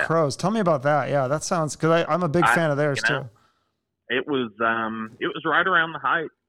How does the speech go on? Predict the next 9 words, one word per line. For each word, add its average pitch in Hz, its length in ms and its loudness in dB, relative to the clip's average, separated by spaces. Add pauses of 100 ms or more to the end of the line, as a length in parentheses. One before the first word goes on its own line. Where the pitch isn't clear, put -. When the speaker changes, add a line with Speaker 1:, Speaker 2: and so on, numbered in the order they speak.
(120)
Speaker 1:
of 117 180 -6 (120)
the 110 180 -6
Surprise 117 400 -2
Attack 117 400 -4 (540)
stuff. 98 300 -2
We 107 120 -10
played 113 240 -6
a 107 40 -6
club 107 320 -6